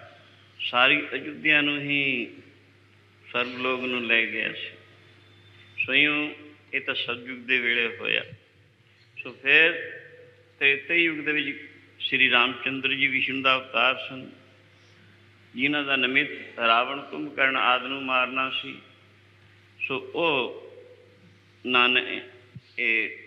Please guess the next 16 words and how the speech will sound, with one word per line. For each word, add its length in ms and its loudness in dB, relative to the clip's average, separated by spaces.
ਪੁਰੀ 200 -2
ਦਾ 140 4
ਉਧਾਰ 380 -2
ਕੀਤਾ, 720 -4
ਇਉਂ 200 2
ਲੈ 240 8
ਗਏ। 500 0
ਗੁਰੂ 220 -10
ਨਾਨਕ 400 2
ਜੀ 100 6
ਇਹ 80 6
ਬਚਨ 360 0
ਸੁਣ 220 -8
ਕੇ 220 -2
ਕਹਿਣ 400 -4
ਲੱਗੇ, 640 -2